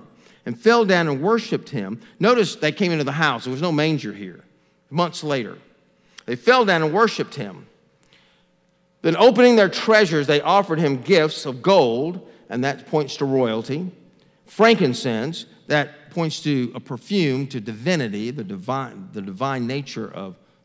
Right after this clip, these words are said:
the Lord, and myrrh, which was often used, a perfume for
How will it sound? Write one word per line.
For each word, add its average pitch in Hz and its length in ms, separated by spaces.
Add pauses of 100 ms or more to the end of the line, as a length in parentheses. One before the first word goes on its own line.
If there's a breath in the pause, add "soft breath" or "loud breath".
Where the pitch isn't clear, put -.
the 98 80
Lord, 101 360 (320 soft breath)
and 160 200
myrrh, 175 480 (1040 soft breath)
which 143 400
was 143 360
often 143 340
used, 131 400
a 113 40
perfume 127 440
for 98 340